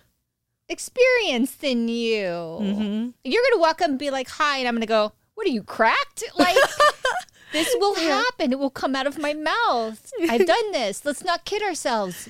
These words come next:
Speaker 1: We don't like each other.
Speaker 2: <laughs>
Speaker 1: Let's not pretend. Like,
Speaker 2: Mm. Well, I know a happy subject is you're a huge advocate for, you know, animals' rights and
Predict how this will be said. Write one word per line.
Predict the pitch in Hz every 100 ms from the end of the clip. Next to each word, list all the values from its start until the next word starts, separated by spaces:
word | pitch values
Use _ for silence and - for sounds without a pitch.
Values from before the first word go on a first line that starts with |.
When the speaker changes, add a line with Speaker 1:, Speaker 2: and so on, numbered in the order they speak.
| -
Speaker 1:
We | 170 175 208
don't | 185 190
like | 208 208
each | 190 -
other. | 185 180 165 147 -
Speaker 2:
<laughs> | 330 269 - 311 262 - _ _ -
Speaker 1:
Let's | 247 -
not | 254 -
pretend. | 220 240 214 180 - _ _
Like, | 269 226 226 - - - -
Speaker 2:
Mm. | 320 262 240 -
Well, | - 254 240 -
I | -
know | 247 330
a |
happy | 220 196 196 175 170 -
subject | - 190 180 190 196 -
is | 175 180 175 170 - _ _ _ _ _
you're | 208 262
a |
huge | 311 302 330 -
advocate | 247 247 226 247 226 208 -
for, | - 214 196 190
you | 180
know, | 190
animals' | - 190 202 214 208
rights | 202 185 185 180 -
and | 147 180